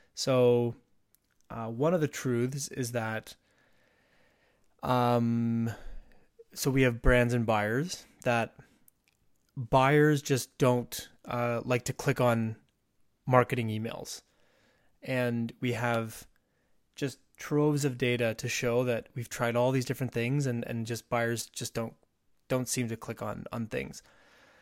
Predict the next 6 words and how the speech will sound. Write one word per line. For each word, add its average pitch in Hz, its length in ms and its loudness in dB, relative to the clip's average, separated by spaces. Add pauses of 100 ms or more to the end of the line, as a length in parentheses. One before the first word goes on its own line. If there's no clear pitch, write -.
(300)
whereas 120 240 2
brands 123 340 4
click 123 200 -4
on 113 120 2
everything. 107 440 -6 (240)
So 131 540 0